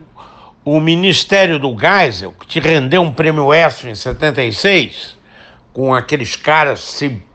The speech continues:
locupletando, locupletando, desculpe, com, com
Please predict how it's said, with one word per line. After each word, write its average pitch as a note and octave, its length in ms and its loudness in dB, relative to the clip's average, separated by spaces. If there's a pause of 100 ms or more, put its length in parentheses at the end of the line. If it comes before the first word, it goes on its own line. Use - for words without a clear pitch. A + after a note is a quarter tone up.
locupletando, C3+ 1300 -2 (560)
locupletando, D3+ 1300 0
desculpe, - 580 -6 (600)
com, C3+ 440 -6
com A#2 880 -6